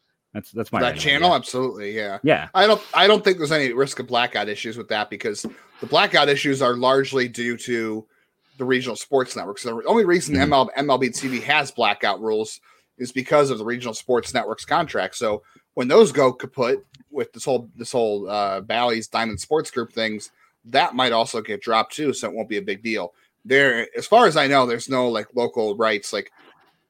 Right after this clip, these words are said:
Speaker 2: in, like, Dayton, for example, the games are simulcast. So, sometimes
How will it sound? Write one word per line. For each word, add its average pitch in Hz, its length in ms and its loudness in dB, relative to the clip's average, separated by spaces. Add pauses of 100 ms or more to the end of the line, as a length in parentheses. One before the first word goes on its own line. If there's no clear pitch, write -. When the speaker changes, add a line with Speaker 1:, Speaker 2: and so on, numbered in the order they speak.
(540)
Speaker 2:
in, 156 120 0
like, 123 240 -2
Dayton, 143 380 0
for 113 160 -2
example, 113 500 -6
the 113 100 -10
games 131 300 -4
are 107 60 -10
simulcast. 104 640 -2
So, 143 260 -2
sometimes 139 800 0